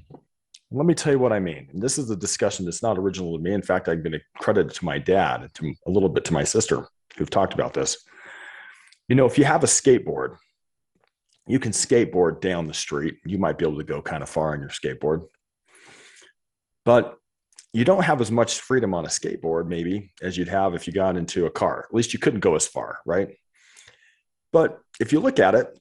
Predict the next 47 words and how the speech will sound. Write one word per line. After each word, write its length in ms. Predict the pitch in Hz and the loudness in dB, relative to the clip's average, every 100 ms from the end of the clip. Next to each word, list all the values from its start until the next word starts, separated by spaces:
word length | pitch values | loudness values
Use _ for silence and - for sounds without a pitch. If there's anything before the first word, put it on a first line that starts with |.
| - | -4
the 120 | 127 | 0
rules 340 | 127 220 202 | 2 0 0
you 80 | 135 | 0
have 240 | 123 127 - | -2 -6 -2
to 140 | 104 | -2
obey 260 | 87 110 82 | 2 2 0
in 80 | |
a 60 | 87 | -2
car, 240 | - 90 | -2 -2
and 100 | 95 | -2
even 160 | 147 139 | -2 -4
the 80 | 101 | -2
rules 340 | 110 127 87 | -2 -2 -2
with 200 | 87 87 | -6 -6
making 380 | 92 202 - 80 | -2 -2 -2 -6
a 40 | |
car, 380 | - - 73 73 - | -6 -10 -10 -12 -14
are 140 | - 101 | -16 -16
much, 360 | 120 135 - 85 | -14 -14 -12 -6
much 400 | 92 92 - 90 | -4 -2 -4 -2
more 260 | 87 87 | 0 0
strict. 640 | - - - 113 60 - - _ _ _ _ - | 0 -6 0 0 0 -8 -20 _ _ _ _ -8
In 80 | 123 | 0
other 140 | 143 | 2
words, 280 | 110 98 - - _ _ _ _ _ | 4 2 -2 -12 _ _ _ _ _
they 80 | 156 | -4
have 240 | 147 135 | -4 -6
to 80 | 95 | -8
build 300 | 85 110 117 | 0 0 2
that 180 | 98 - | -2 -4
car 260 | - 98 92 | -4 -2 -2
to 160 | 71 | -4
exact 600 | 71 73 78 98 98 - | -8 -8 -2 0 0 -2
st-, 300 | - 95 - | -2 -2 -2
specifications. 920 | - 101 87 85 - 87 - - - | -2 -2 -4 -6 -8 -8 -6 -10 -10
And 120 | 98 123 | -2 0
then 100 | 135 | 2
there's 180 | 113 | 2
more 240 | 127 135 104 | 4 4 4
rules 360 | 120 151 107 | 2 2 0
involved. 500 | 95 71 65 64 - - | -4 -6 -8 -8 -14 -14
You 100 | 90 | -10
have 180 | 104 - | -8 -4
to 60 | |
make 160 | 101 87 | -4 -4
sure 280 | - 101 92 | -6 -2 0
you, 160 | 71 | -2